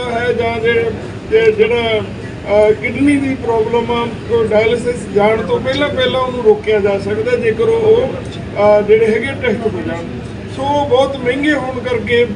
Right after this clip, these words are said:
ਗਰੀਬ ਕਈ ਵਾਰ ਪਾਸਾ ਵੱਟ ਲੈਂਦਾ ਵੀ ਕਾਹਨੂੰ ਮੇਰੇ ਕੋਲ ਪੈਸੇ ਹੈ ਨਹੀਂ,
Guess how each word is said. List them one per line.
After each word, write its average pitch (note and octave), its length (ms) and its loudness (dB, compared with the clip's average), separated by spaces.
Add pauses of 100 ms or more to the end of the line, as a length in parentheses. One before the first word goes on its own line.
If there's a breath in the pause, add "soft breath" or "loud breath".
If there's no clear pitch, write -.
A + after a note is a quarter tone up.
(140)
ਗਰੀਬ C4 380 -4
ਕਈ B3 140 6
ਵਾਰ A#3+ 320 2
ਪਾਸਾ G#3+ 280 0
ਵੱਟ G#3+ 240 -2
ਲੈਂਦਾ G#3+ 320 2
ਵੀ G#3+ 140 0
ਕਾਹਨੂੰ A#3 340 -4
ਮੇਰੇ G#3+ 180 6
ਕੋਲ G#3+ 160 -4
ਪੈਸੇ G#3+ 400 2
ਹੈ G#3+ 100 6
ਨਹੀਂ, - 140 -4